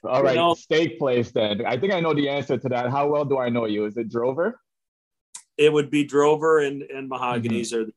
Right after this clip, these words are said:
Speaker 2: two, but there's so many other good ones too. You know, eight oh one Gra-, eight oh one Chop House and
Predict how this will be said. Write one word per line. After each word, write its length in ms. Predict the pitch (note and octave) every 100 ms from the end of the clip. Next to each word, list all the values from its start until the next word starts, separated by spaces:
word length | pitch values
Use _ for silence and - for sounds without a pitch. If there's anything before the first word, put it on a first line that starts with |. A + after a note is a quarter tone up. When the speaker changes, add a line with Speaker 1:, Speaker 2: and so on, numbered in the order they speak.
| -
Speaker 2:
two, 300 | A2+ A2+ A2
but 220 | A2 A2 _
there's 320 | A#2 B2+ - -
so 140 | C#3
many 240 | C#3 C3
other 200 | C3 C3+
good 200 | A#2+ C3+
ones 260 | C3+ A2+ -
too. 360 | - C#3 G#2 F2
You 80 | G2+
know, 220 | G2+ G#2+
eight 140 | A#2
oh 160 | A#2 A#2
one 220 | A#2 A#2
Gra-, 200 | A2+ A#2 -
eight 160 | B2+ C3
oh 40 |
one 200 | B2 B2+
Chop 280 | A#2 B2 A#2+ A#2+
House 340 | A#2 A#2+ -
and 100 | F#2